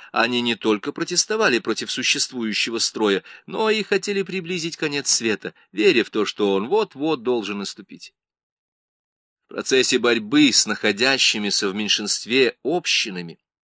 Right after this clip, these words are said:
стремившимися сохранить традиции ранних христиан, постепенно укреплялись направления, склонные приспосабливать религию к целям правящих классов.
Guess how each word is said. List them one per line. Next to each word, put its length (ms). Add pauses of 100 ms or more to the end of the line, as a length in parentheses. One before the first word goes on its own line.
стремившимися 800
сохранить 560
традиции 600
ранних 400
христиан, 600 (440)
постепенно 880 (240)
укреплялись 800
направления, 760
склонные 600
приспосабливать 920
религию 500
к 60
целям 420
правящих 640
классов. 580